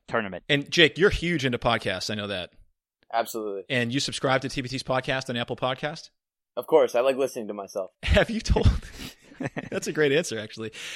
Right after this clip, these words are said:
Speaker 2: Have you told your friends about the T P T podcast?
Speaker 3: All my friends know. I get them all to listen. We all sit down in a little circle and we listen to them all together. They give me <laughs> feedback, tell me how I do, what I, what I can improve on going into next week's podcast.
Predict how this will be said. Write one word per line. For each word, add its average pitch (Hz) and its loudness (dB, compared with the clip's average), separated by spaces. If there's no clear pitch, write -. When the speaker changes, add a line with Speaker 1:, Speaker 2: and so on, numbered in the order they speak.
Speaker 2:
Have 165 4
you 214 -2
told 190 0
your 175 2
friends 170 2
about 196 -4
the 220 -14
T 202 -6
P 202 -6
T 214 -6
podcast? 214 -6
Speaker 3:
All 135 8
my 156 4
friends 139 2
know. 131 4
I 120 6
get 120 0
them 120 -6
all 120 8
to 123 -2
listen. 120 -2
We 113 0
all 117 6
sit 117 -6
down 117 0
in 113 -8
a - -8
little 110 -4
circle 117 -2
and 110 -12
we 104 -6
listen 110 -4
to 104 -10
them 107 -6
all 107 4
together. 131 4
They 117 0
give 110 -2
me 107 -8
<laughs> - -18
feedback, 135 4
tell 143 2
me 131 0
how 123 4
I 123 6
do, 131 -2
what 123 2
I, 113 2
what 131 6
I 120 6
can 123 -4
improve 156 0
on 156 2
going 120 -2
into 107 -6
next 135 -2
week's 131 -14
podcast. 135 2